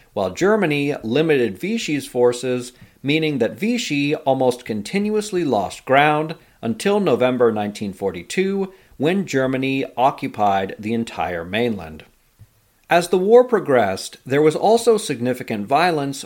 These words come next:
within mainland France. After the Battle of France,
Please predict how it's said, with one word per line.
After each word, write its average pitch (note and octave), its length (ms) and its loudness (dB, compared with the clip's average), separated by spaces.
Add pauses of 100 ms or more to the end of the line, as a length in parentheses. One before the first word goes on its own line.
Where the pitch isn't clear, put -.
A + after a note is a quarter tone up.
within F#3+ 440 2
mainland F#2 480 -4
France. E2 600 -8 (920)
After A3+ 380 2
the A3 120 2
Battle C#3 380 2
of A#2 100 0
France, E2+ 640 -2